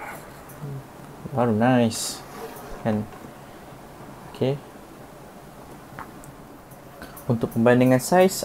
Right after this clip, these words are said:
aku akan guna item bootlet, uh, Demon Slayer, Zenitsu dengan juga S H F Kamen Rider Brave.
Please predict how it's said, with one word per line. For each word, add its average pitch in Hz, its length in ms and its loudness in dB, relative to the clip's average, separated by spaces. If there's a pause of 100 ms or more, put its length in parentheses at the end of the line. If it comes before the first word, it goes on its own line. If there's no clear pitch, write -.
aku 120 240 2
akan 117 480 2
guna 110 480 2
item 110 480 2
bootlet, 113 480 2 (640)
uh, - 480 0 (480)
Demon 113 240 8
Slayer, 123 480 8 (1120)
Zenitsu 113 640 4 (560)
dengan 107 480 4
juga 107 400 6
S - 240 0
H 107 400 4
F - 80 -12 (400)
Kamen 110 240 4
Rider 107 480 6
Brave. 101 560 2